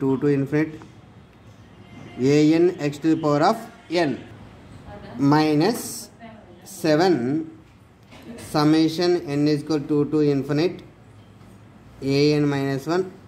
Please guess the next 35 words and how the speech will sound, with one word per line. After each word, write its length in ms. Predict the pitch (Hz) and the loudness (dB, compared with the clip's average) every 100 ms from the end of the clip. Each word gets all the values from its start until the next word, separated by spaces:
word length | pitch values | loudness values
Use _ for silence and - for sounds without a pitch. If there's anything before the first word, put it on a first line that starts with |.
| - - | -20 -12
x 180 | 131 | -10
to 140 | - 139 | -6 -4
the 20 | |
power 240 | 123 135 | -2 -2
of 160 | 127 123 | -2 -2
n 280 | 139 170 170 - - - - - - | -2 -2 -4 -16 -20 -20 -20 -20 -12
plus 300 | 143 139 - | -6 -6 -6
ten 640 | - 156 156 120 120 123 - | -4 0 2 0 -2 -6 -12
summation 640 | - 139 139 143 143 160 | -6 -2 0 0 0 -2
n 160 | 143 135 | 0 0
is 140 | 135 | -2
equal 160 | 139 135 | -2 -4
to, 220 | 143 139 | -4 -2
to 100 | 139 | -2
infinite 560 | 139 131 139 156 165 - - - - - - | 0 -2 0 -2 -2 -8 -20 -20 -20 -20 -14
A 280 | 131 131 135 | -6 -2 0
n 160 | 139 139 | 0 -2
minus, 520 | 135 131 131 131 - - - - | -2 -2 -4 -6 -14 -20 -18 -6
A 240 | 127 135 | -2 0
n 100 | 139 | 0
minus 600 | 135 127 127 127 - - - | 0 -2 -2 -4 -8 -16 -6
two 280 | 156 180 - - - - - - - | -2 -2 -4 -12 -20 -20 -20 -20 -14
x 160 | 123 - | -12 -6
to 120 | 143 | -4
the 60 | 135 | -2
power 260 | 135 131 | -2 0
of 140 | 127 156 | -2 -2
n 200 | 156 - | -2 -2
equal 340 | 127 - 135 | -4 -4 -4
to 120 | 127 | -2
zero. 260 | 120 123 147 | 0 0 -2
This 220 | 127 123 | -4 -4
is 180 | 127 123 | -4 -4
equation 380 | 113 127 120 123 | -6 -6 -6 -4
number 320 | 117 156 | -2 -2